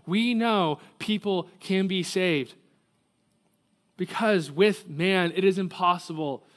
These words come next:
but with God, all things are possible. God is asking us to do an impossible task. He's asking us to raise people from the dead.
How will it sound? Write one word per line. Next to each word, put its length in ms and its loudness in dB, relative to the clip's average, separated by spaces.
but 160 0
with 260 6
God, 300 4
all 240 0
things 240 -4
are 80 -6
possible. 600 -6
God 360 6
is 120 0
asking 400 -2
us 100 -6
to 80 -12
do 180 0
an 60 -2
impossible 480 -2
task. 380 -2
He's 240 0
asking 460 0
us 280 2
to 120 -4
raise 360 4
people 480 -6
from 160 -2
the 80 0
dead. 400 0